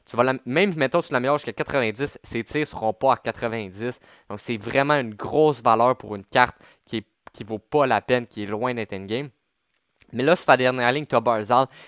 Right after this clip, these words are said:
Et lui, Barzal vaut la peine parce que lui, il a des meilleurs tirs. Il a une vitesse à quatre-vingt-douze et il va avoir une carte quatre-vingt-dix-neuf presque assurée. Et mettons, tu l'améliores juste un petit peu plus, puis ta vitesse va atteindre genre le quatre-vingt-quatorze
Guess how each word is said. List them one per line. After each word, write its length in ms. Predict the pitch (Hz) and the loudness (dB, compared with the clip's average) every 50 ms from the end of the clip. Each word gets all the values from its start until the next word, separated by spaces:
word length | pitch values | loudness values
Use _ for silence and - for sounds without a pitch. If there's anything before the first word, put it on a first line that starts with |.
| - _ | -16 _
Et 100 | 113 117 | -6 -6
lui, 160 | 120 131 143 | -2 -2 -2
Barzal 460 | 147 127 120 117 117 110 123 127 131 117 | 2 2 4 4 4 4 2 2 2 2
vaut 100 | 120 113 | 0 -2
la 160 | 107 98 98 | 0 -2 0
peine 260 | - 123 127 135 131 - _ - - _ | 0 0 0 0 -2 -8 _ -20 -12 _
parce 160 | 92 104 - | -8 -6 -4
que 60 | - | -4
lui, 220 | 120 120 139 190 180 | -4 -2 -2 0 2
il 60 | 147 | 2
a 40 | 120 | 2
des 120 | 127 127 | 2 0
meilleurs 340 | 123 123 123 120 113 110 110 | 0 0 0 2 0 0 -2
tirs. 320 | - - - 139 143 139 - _ _ _ _ | -4 -4 -2 -2 -2 -2 -4 _ _ _ _
Il 120 | 113 131 | -4 -2
a 40 | 170 | -2
une 80 | 160 143 | -2 -4
vitesse 300 | 123 - - 143 135 - | -8 -2 -2 0 0 0
à 60 | 117 | -2
quatre-vingt-douze 680 | - 127 113 123 117 110 110 113 113 135 139 143 127 - - - | -4 -4 -4 -2 -2 -2 -2 -2 -2 -2 -2 -2 -4 -6 -4 -2
et 80 | 165 | -2
il 60 | 175 | 2
va 120 | 131 131 120 | 4 6 6
avoir 280 | 117 123 131 135 127 | 6 4 2 -2 -2
une 80 | 117 110 | -4 -2
carte 180 | - 127 127 - | -2 -2 -2 -2
quatre-vingt-dix-neuf 580 | 123 - - 110 107 101 101 110 123 123 - _ | -4 -6 -6 -6 -6 -8 -6 -8 -8 -8 -8 _
presque 320 | - 156 147 131 - - | -2 -2 -2 -2 -2 -4
assurée. 440 | 110 - - - 110 113 123 131 - - - _ _ _ | -6 -6 -6 -12 -8 -6 -6 -6 -8 -12 -20 _ _ _
Et 340 | 98 101 101 101 98 - - _ _ _ _ _ _ _ _ _ _ 110 | -10 -8 -6 -6 -8 -8 -10 _ _ _ _ _ _ _ _ _ _ -10
mettons, 240 | 110 107 - 151 | -8 -4 -4 -4
tu 120 | 147 - 120 | -4 -4 -4
l'améliores 320 | 110 101 104 110 123 131 | -4 -4 -2 -4 -4 -4
juste 120 | 123 - 180 | -4 -6 -8
un 60 | 160 | -8
petit 100 | - - | -6 -6
peu 80 | 113 | -8
plus, 200 | 98 - 151 - | -6 -6 -6 -8
puis 120 | - - - | -8 -10 -4
ta 120 | - 107 | -4 -4
vitesse 240 | 98 - - 185 147 | -2 -2 -4 -4 -2
va 120 | 110 98 | -2 -2
atteindre 200 | 95 - 135 131 | -4 -2 -6 -8
genre 120 | 110 104 92 | -8 -8 -10
le 60 | 95 | -8
quatre-vingt-quatorze 840 | - 107 - - 120 127 131 - 101 90 - 117 117 120 117 - | -8 -10 -10 -8 -10 -10 -8 -8 -8 -6 -4 -4 -2 -2 -4 -6